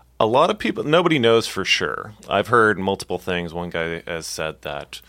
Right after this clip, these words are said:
dropping out of the sky at ten thousand feet a minute would have caused an insane sound, a very loud sound that they would have real-, had to realize what was happening.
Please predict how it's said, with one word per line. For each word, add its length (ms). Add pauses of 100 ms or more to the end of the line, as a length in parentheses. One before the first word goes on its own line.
(380)
dropping 520
out 160
of 60
the 80
sky 500
at 160
ten 280
thousand 400
feet 240
a 80
minute 380
would 120
have 100
caused 340
an 80
insane 720
sound, 720
a 100
very 380
loud 360
sound 460
that 180
they 140
would 180
have 400 (100)
real-, 420
had 260
to 100
realize 420
what 120
was 100
happening. 500